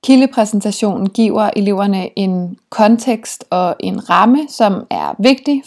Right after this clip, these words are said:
for eleverne at være opmærksom på. I opgave to og opgave tre, der skal eleverne arbejde med de specifikke begivenheder for erindringerne og andre kilder, som er koblet til dem.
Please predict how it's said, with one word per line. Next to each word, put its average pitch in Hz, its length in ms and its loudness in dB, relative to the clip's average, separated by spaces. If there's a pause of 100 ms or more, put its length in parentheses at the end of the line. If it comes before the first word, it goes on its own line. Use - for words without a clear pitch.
for 208 320 4
eleverne 196 440 0
at 180 80 -2
være 180 100 2
opmærksom 175 540 -6
på. - 200 -14 (460)
I 220 100 2
opgave 196 340 0
to 277 520 -2
og 170 100 2
opgave 180 360 -6
tre, 262 300 -2 (140)
der 226 80 0
skal 226 200 -2
eleverne 196 520 -2
arbejde 190 480 0
med 190 140 0
de 190 120 -4
specifikke 208 600 -2
begivenheder 202 600 -2
for 185 140 -6
erindringerne 196 720 -2 (420)
og - 260 -2
andre 208 200 -2
kilder, 202 340 0
som 196 200 -2
er 170 60 -4
koblet 190 460 -4
til - 180 -8
dem. 180 140 -12